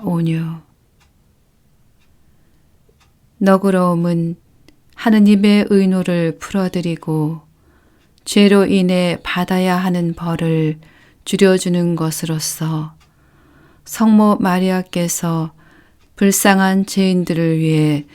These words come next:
수행하신 순관 역할 중에 하나였습니다.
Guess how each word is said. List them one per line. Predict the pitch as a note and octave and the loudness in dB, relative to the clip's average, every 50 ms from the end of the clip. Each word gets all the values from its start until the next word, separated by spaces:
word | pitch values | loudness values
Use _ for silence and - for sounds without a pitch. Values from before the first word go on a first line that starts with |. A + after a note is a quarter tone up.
| - - _ _ | -20 -20 _ _
수행하신 | - - - - G#3+ G3+ G3 F#3 F3+ F3+ E3+ E3+ E3 - - F#3 F3 F3 E3+ E3 E3 - - - - - _ _ _ | -16 -10 -4 0 2 2 2 2 0 0 -2 -2 -4 -4 -4 -2 -2 -2 -2 -4 -6 -10 -16 -20 -20 -20 _ _ _
순관 | - - - A3 G#3+ G3+ G#3+ G#3 G3+ G3 F#3+ - - F#3+ | -10 -4 0 2 2 4 4 4 2 2 2 0 -2 -4
역할 | E3+ F3+ - _ - F#3+ F3+ E3+ D#3+ | -4 -4 -6 _ -6 -4 -4 -4 -4
중에 | - E3 D#3+ D#3 D#3 D3+ D3 | -4 -4 -2 0 0 0 0
하나였습니다. | C#3+ - - - F#3 F3+ F3+ F3+ F3 F3 E3+ E3+ E3 - - - E3+ E3 F3 E3+ - D#3+ D3+ D3+ D3+ D3 D3 D3 C#3 | -2 -4 -8 -8 -6 -4 -4 -4 -2 -4 -4 -4 -4 -6 -6 -4 -4 -4 -4 -6 -6 -6 -6 -4 -4 -4 -6 -8 -10